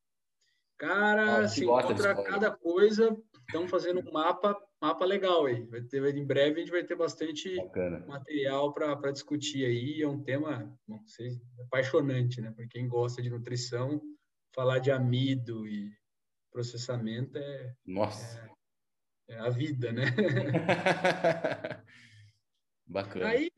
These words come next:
Speaker 1: Dani, não sei como você quer seguir, indo pro segundo E, né, que a gente falou, segunda letra, fabricação, a parte de estresse, a gente tem olhado muito a questão de lama, lama é uma das coisas que mais impactam o desempenho do animal em confinamento, assim,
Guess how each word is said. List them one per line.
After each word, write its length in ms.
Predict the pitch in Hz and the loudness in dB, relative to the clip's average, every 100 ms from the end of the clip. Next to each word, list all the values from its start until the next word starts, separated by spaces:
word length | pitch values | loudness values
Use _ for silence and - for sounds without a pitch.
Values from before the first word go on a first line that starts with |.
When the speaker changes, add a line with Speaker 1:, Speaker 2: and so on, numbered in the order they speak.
| 302 _ _ _ | -12 _ _ _
Speaker 1:
Dani, 200 | 170 160 | 4 4
não 80 | 156 | 2
sei 180 | - 208 | 4 2
como 160 | 208 | 2
você 100 | - | -2
quer 140 | 196 180 | 0 0
seguir, 200 | 185 226 | 0 -2
indo 100 | 247 | -2
pro 100 | - | -2
segundo 460 | 208 233 233 196 214 | 0 0 2 6 8
E, 200 | 285 247 | 8 6
né, 140 | 196 | 2
que 80 | 180 | 0
a 40 | |
gente 120 | 185 | -2
falou, 300 | - 165 147 - | 0 0 0 -4
segunda 340 | 156 160 165 | -4 0 2
letra, 460 | 143 214 214 131 123 | 6 6 6 2 2
fabricação, 580 | 156 202 214 202 240 | 0 0 0 0 -2
a 40 | 233 | 0
parte 220 | 240 226 | 2 2
de 80 | 208 | 0
estresse, 520 | 208 185 226 262 - _ _ _ _ _ _ | -2 2 4 2 0 _ _ _ _ _ _
a 40 | 147 | -2
gente 220 | 185 - | -2 0
tem 100 | 208 | 0
olhado 340 | 185 180 180 | 4 4 2
muito 440 | 180 190 185 156 135 | 0 0 0 0 0
a 80 | 120 | -2
questão 240 | 165 220 | -4 0
de 100 | 214 | 2
lama, 440 | 208 175 180 240 202 | 6 6 6 4 4
lama 240 | 156 190 | 4 2
é 40 | 196 | 0
uma 60 | |
das 140 | 180 175 | -2 0
coisas 200 | 185 175 | -2 -2
que 60 | |
mais 220 | 170 185 185 | -2 -2 0
impactam 880 | 196 - - 156 175 - - 135 127 | 0 -2 -2 0 0 -2 -6 -6 -4
o 40 | |
desempenho 640 | 123 123 143 131 139 143 139 | -8 -6 -4 -2 -2 -2 0
do 60 | |
animal 280 | 131 131 131 | -2 -2 -4
em 80 | 127 | -4
confinamento, 680 | 127 123 127 110 117 143 127 | -6 -6 -4 -4 -4 -4 -6
assim, 340 | 127 127 120 | -10 -6 -8